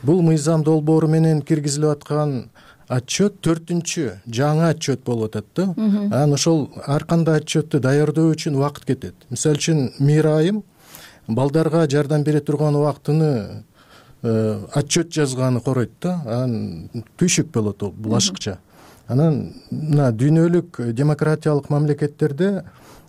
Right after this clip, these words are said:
Speaker 1: э, коммерциялык эмес уюмдардын иш аракетин жөнгө салуу стандарттар, принциптери бар да.
Speaker 2: Мгм.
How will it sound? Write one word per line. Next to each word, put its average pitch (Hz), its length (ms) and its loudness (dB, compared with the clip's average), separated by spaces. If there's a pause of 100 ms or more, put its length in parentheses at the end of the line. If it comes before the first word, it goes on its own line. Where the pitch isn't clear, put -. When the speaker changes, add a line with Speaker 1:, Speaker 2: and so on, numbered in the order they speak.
(140)
Speaker 1:
э, 107 320 0 (480)
коммерциялык 156 600 0
эмес 151 240 -2
уюмдардын 147 680 0
иш - 140 -2
аракетин 143 480 0
жөнгө 143 280 2
салуу 147 260 0
стандарттар, 139 720 -2
принциптери 135 600 0
бар 104 240 -2
да. 175 200 -2
Speaker 2:
Мгм. 202 360 -2